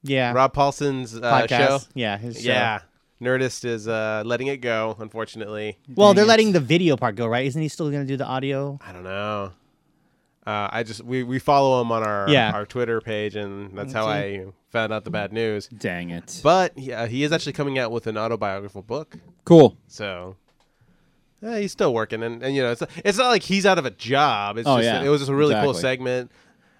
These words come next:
Speaker 1: Uh, being it, when, when they would just come up on my Facebook feed when he would do random movie lines with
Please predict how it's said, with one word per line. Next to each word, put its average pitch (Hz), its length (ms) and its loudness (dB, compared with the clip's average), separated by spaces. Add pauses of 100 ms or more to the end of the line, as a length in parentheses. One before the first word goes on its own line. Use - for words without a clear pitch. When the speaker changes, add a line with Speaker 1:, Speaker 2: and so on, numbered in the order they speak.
Speaker 1:
Uh, 113 120 -6
being 143 200 2
it, 139 160 2
when, 127 380 -4
when 117 140 -4
they 127 80 0
would 135 120 2
just 127 140 -8
come 131 140 -2
up 120 100 -2
on 117 80 -4
my 107 140 -4
Facebook 113 360 -6
feed 120 380 -6
when 110 220 -6
he 110 100 -12
would 107 200 -6
do 110 560 -6
random 113 420 -4
movie 107 300 -6
lines 113 580 -6
with 104 300 -8